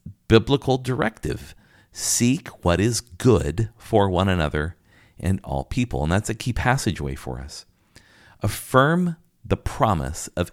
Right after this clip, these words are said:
every life and protect the dignity of all.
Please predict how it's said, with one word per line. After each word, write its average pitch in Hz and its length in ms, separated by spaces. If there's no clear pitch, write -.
every 131 260
life 69 460
and 95 160
protect - 720
the 85 80
dignity 80 880
of 78 140
all. 67 340